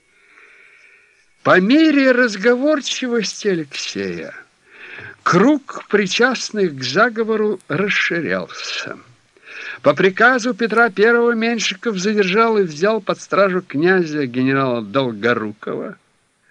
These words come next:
Ивана Нарышкина, брата и сестру бывшей жены царя Евдокии Авраама Лопухина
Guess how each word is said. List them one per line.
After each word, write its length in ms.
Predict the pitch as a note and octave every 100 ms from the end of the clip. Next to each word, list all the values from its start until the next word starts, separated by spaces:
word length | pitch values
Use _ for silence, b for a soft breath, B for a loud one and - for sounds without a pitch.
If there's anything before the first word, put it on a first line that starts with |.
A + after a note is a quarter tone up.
| B B B B
Ивана 520 | D3+ E3+ A3+ G#3+ F3
Нарышкина, 1300 | D3+ D3+ G3 F3+ D#3+ D#3 - - - - - G#3+ F#3 _ _ _ _ _ B B
брата 640 | G#2+ D3+ F#3+ B3 A3+ F3
и 100 | D#3+
сестру 520 | - C#3 C3+ - E3
бывшей 540 | C3 D#3 E3+ - C3+ B2+
жены 300 | C3 D#3 D3+
царя 340 | - C3+ C#3
Евдокии 760 | C3+ B2+ B2+ B2+ C3+ C3+ C3 -
Авраама 720 | C#3+ C3 D3 D3+ D3+ D3 C3+
Лопухина 800 | C3+ C#3 C#3 D3 C#3+ E3+ F3